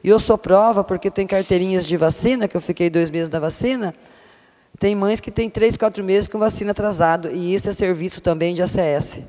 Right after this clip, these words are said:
E é ali que começa a base da saúde pública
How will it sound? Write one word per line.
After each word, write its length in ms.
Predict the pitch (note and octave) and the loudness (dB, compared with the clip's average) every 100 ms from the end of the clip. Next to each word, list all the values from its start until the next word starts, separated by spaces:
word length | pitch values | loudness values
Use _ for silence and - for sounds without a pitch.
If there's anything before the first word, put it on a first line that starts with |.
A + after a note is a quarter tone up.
| - _ _ _ _ _ _ _ - | -20 _ _ _ _ _ _ _ -2
E 140 | F3+ | 4
é 20 | |
ali 260 | G3+ G3 A3+ | 4 4 0
que 100 | A#3+ | 0
começa 440 | A#3+ G#3 G#3 G#3+ | 2 4 2 2
a 20 | F#3+ | 2
base 400 | F3+ F#3 F#3 F#3+ | 4 4 4 0
da 120 | F#3+ | 0
saúde 480 | G3+ F3+ F3+ F3+ F#3+ | 2 2 0 -2 -6
pública 560 | - F3+ E3 - C#3+ | -4 -4 -4 -6 -8